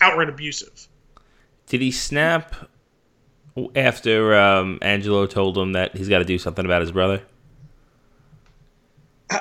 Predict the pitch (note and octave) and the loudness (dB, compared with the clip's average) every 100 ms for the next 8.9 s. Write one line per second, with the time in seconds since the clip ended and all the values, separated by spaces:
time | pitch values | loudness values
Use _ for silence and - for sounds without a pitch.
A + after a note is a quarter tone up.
0 | - F#3 A#3+ B3 F#3 A3 A#3+ F#3+ E3+ E3 | -2 2 4 2 2 2 2 2 0 0
1 | F3 F3 - B3+ E4+ E4 - B3+ C4+ F4 | -2 -2 2 4 4 0 -4 -2 2 2
2 | C4 F4 D#4 B3+ A3 B3+ B3+ B3+ A#3 B3 | 2 2 4 2 4 4 4 0 2 2
3 | A#3+ G#3 G#3+ A3+ - G#3 C#4 - G3+ F3 | 2 4 4 2 0 4 4 4 0 0
4 | E3+ E3 D#3+ D#3+ E3+ G2+ F#3+ G3 F#3+ E3 | 0 0 0 -4 -6 -4 0 2 2 0
5 | - - - C3+ D#3+ D#3 B2+ D3 F#3 D3 | 0 0 0 0 8 10 10 10 10 8
6 | - E3 D#3 B2 A#2 - C3+ A#2 - G#2+ | 8 8 8 8 8 8 6 6 6 6
7 | B2+ C3 A2+ - A#2 G#2+ A2 G2+ E2+ G#2 | 8 6 4 4 2 4 4 4 4 4
8 | G#2 C#2+ - F2+ F#2 F2+ F2 - | 6 4 2 0 4 4 4 -2